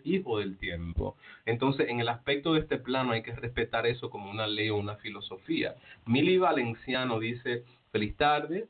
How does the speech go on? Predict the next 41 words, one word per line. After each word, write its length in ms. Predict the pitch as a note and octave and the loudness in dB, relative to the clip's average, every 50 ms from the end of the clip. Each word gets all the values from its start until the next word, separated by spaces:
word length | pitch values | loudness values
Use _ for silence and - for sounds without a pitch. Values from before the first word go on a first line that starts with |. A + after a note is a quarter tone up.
| _ _ _ - | _ _ _ -8
así 320 | B2+ - - - A2+ A#2+ | -8 -8 -6 -4 -2 0
es, 160 | B2+ B2+ B2 | 0 0 -2
el 140 | A2 G#2 - | -6 -8 -6
Facebook 460 | - A2 G#2+ G#2 - - A#2+ A2+ - - | -6 -6 -6 -6 -4 -2 -2 -2 -2 -2
no 140 | A#2+ A#2+ A2+ | -6 -6 -6
funciona". 680 | - - A2 G#2 G#2+ - - A#2+ A2+ A#2 A#2 A#2 A#2 A#2 - - - - - - | -4 -4 -4 -4 -4 -4 -4 -2 0 2 2 2 2 0 -4 -10 -20 -20 -4 0
Interesante 640 | A#2 A2 A2 G#2+ G#2 G#2 - G#2+ G#2+ A2+ A#2 A2+ | 0 2 4 4 2 2 2 2 2 2 0 0
todo 200 | - A2 G#2+ A2 | 2 4 4 4
lo 120 | A2 G#2 G#2 | 4 2 0
que 60 | G#2 | -2
estás 200 | - G2+ F#2+ G2+ | -4 -4 -4 -4
explicando 560 | G#2 - - G#2+ G2+ G2 F#2+ F#2 F#2 F#2+ F2+ | -4 -6 -6 -8 -6 -4 -4 -2 -2 -2 0
hoy, 160 | F#2 F#2 F#2 F#2 | 0 0 -2 -2
gracias. 440 | F#2 F#2 F2 - - - - - - - - - - - _ - | -2 -4 -4 -4 -4 -6 -6 -6 -6 -10 -18 -20 -20 -20 _ -4
Sí, 360 | - D3 C#3+ C3 B2+ - - - _ - - - | 2 4 4 4 4 0 -4 -12 _ -20 -18 -4
ve 180 | - C#3+ E3+ G3+ G3 - - | 0 2 2 2 0 -2 -2
por 280 | - D#3 C3+ A#2+ - | 0 0 0 0 -2
qué 200 | - D#3+ F3+ F3 | -2 -2 -2 0
yo 200 | D#3 D3+ C#3+ C#3+ | 2 0 0 0
transmito 560 | C#3+ C#3+ C3+ C3 B2+ C3 C3+ C#3+ D3+ D3+ C3+ A#2 | 0 -2 -2 -2 -2 -4 -4 -2 -2 0 0 -2
a 60 | A2 | 0
través 240 | G#2+ G#2+ A2 A#2 C3 | 0 0 0 0 0
de 60 | C#3 | -2
diversas 420 | C3 B2 B2 A#2+ - - C3+ A#2+ | -2 -2 -2 -4 -4 -8 -10 -6
plataformas, 640 | - B2 A#2 A#2 A#2 A2+ - D#3 C#3+ A#2+ G#2 G2+ - | -4 -4 0 0 0 0 2 0 0 2 0 -4 -4
porque 280 | - A2 G#2+ - A2 G#2 | -6 -8 -8 -8 -10 -10
si 60 | - A2+ | -10 -10
ma-, 140 | A2 A#2+ - - | -10 -10 -10 -4
si, 60 | - C3 | -2 -2
imagínense 560 | B2 A#2+ B2 B2 C#3+ D#3+ F3+ G3 G#3 G#3+ F#3+ | 0 0 -2 -2 0 2 2 2 2 0 -2
si 100 | - E3+ | -2 0
nada 220 | C#3+ C3 B2 A#2 | 2 2 2 2
más 160 | A#2 C3 C#3+ | 2 0 0
me 100 | D3+ D3 | 0 -2
conectaba 440 | D3 C#3 B2 A2+ - - A#2+ B2+ B2 | -2 0 0 0 0 0 2 2 2
a 40 | A#2 | 2
Facebook, 580 | B2 - C3+ C3 A#2 A2 - G2 F#2+ G2 G2+ - - - - - _ _ - | 2 0 0 0 0 -2 -6 -6 -6 -6 -6 -8 -12 -20 -20 -20 _ _ 0
no 140 | G#2 G#2+ A2+ | 4 4 6
hubiera 340 | A2+ A2+ A#2 A2+ A2+ A2 | 6 6 6 6 4 2
programa 420 | - G#2+ G#2 G2+ G2 G2 F#2+ G2 G#2+ | 2 0 0 2 2 2 2 4 4
hoy. 260 | D#3 G3 E3 - - | 4 4 4 2 -2